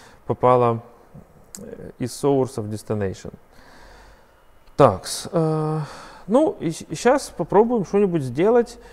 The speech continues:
э, при помощи R X-ов, что-нибудь такое рабочее. Э, ну, давайте сделаем что-то, что будет у нас считывать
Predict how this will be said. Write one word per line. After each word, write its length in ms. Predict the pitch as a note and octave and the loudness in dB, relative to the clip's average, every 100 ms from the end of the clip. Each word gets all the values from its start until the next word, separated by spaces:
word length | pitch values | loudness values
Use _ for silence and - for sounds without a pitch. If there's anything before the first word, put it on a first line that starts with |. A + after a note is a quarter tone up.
| - - | -20 -20
э, 280 | - - C#3+ | -8 -4 -2
при 100 | C#3+ | -2
помощи 800 | C#3 F3 D#3+ D3 - D3 C#3+ C#3 - | 2 2 2 -2 -2 -2 0 0 0
R 140 | D3 | 2
X-ов, 380 | G#3+ - - F#3+ - - | 2 0 -2 -2 -4 -12
что-нибудь 520 | - F3+ F3+ D3 C#3+ | -4 -2 0 -2 -6
такое 320 | - - E3 | -6 0 2
рабочее. 580 | D3+ C3+ A2+ G#2 - G2+ - - - - - - | 2 2 0 -4 -6 -12 -12 -20 -20 -20 -20 -20
Э, 680 | - - C#3 C#3 C#3 C3+ C3+ C3 - - _ _ | -6 -2 0 2 2 0 -2 -4 -16 -20 _ _
ну, 160 | - A3 | -6 -2
давайте 520 | D#3+ C#3 D#3+ D#3+ D3 C3+ - _ _ _ _ _ - _ _ _ - _ _ - - | 0 2 2 0 -2 -6 -20 _ _ _ _ _ -20 _ _ _ -20 _ _ -20 -18
сделаем 520 | A2+ C3 C#3 C#3 B2 | -4 2 4 4 2
что-то, 280 | - D#3+ C#3 | 0 0 0
что 200 | - C3 | -2 -6
будет 280 | A#2+ C#3 C3 | -2 -2 0
у 60 | |
нас 400 | B2+ B2 - - | 0 -2 -4 -10
считывать 500 | - E3 C#3+ A#2+ A#2+ | -4 -2 2 0 0